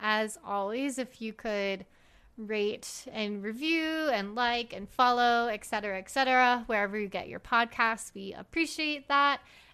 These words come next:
And if you want to talk to us by, you know, if you want to send a gazebo moment or any other kind of comment or question,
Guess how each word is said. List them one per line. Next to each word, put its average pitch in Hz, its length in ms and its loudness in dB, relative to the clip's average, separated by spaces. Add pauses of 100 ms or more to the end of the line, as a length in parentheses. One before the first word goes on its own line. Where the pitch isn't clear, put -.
(100)
And 226 440 2
if 220 220 -8
you 220 120 -6
want 202 260 -6 (120)
to 190 460 -8
talk - 340 -4
to 247 160 -6
us 226 460 -2 (120)
by, 208 420 4
you 214 200 -4
know, 202 280 -2
if - 240 -8
you 214 80 -8
want 202 120 -6
to 196 60 -8
send 196 300 -4
a 185 60 -4
gazebo 277 500 0
moment 294 480 2
or 214 100 -4
any 208 320 -2
other 196 200 -4
kind 196 340 -6
of 196 200 -4 (440)
comment 220 440 0
or 196 200 -4
question, 247 720 0